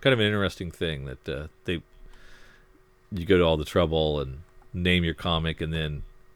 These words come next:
halfway through the series, you have to change it, and if you do that, how, how does, how do your readers even find it? Uh, d-,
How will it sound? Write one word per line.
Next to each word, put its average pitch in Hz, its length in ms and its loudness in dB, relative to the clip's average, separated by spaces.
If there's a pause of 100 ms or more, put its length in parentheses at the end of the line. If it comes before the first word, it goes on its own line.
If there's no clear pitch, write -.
(180)
halfway 98 520 6
through 104 680 6
the 80 100 -4
series, 87 720 -2 (500)
you 95 120 -2
have 85 200 0
to 85 100 -6
change 127 520 -2
it, 80 340 -4 (880)
and 80 880 -2 (1080)
if - 140 -8
you 92 80 -2
do 101 300 4
that, 82 500 4 (640)
how, 104 280 4 (400)
how 101 180 -2
does, 87 320 -2 (100)
how 101 100 -2
do 98 80 -2
your 82 220 -2 (160)
readers 95 360 -2
even 78 240 -10 (140)
find 85 360 -4
it? 82 180 -4 (680)
Uh, 92 60 -6 (120)
d-, 101 100 -6